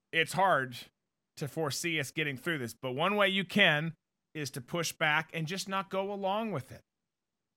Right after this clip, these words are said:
Don't go along with it. Don't, just because someone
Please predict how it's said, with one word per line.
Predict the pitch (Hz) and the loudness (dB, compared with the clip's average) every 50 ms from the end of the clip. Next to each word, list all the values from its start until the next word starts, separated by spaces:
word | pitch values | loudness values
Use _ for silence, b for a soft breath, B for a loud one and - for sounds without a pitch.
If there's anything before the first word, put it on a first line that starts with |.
| _ _ _ _ _ _ | _ _ _ _ _ _
Don't | 170 196 214 | -4 -4 -4
go | 220 240 247 254 | 0 0 2 4
along | 254 240 233 233 240 262 262 254 | 4 2 2 2 0 0 0 0
with | 240 165 175 | -2 -2 -2
it. | 160 131 | -4 -2
Don't, | 185 214 240 233 | -2 -2 -2 -2
just | - 254 247 - | -4 -8 -8 -6
because | - 294 233 - 269 262 214 - - - _ _ _ _ | -8 -8 -4 -2 -2 -2 -2 -4 -8 -12 _ _ _ _
someone | - - 226 240 247 247 220 196 185 | -4 -2 -2 0 0 -4 -4 -4 -8